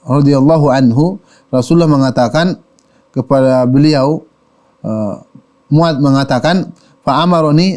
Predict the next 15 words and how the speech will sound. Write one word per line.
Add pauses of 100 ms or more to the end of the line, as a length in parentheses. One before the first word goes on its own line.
(140)
an
akhudha
minal
baqari (320)
min (320)
kulli
thalathina
tabi'an (320)
wa
min
kulli
arba'ina
musinnah." (1120)
Tabi', (160)
ya.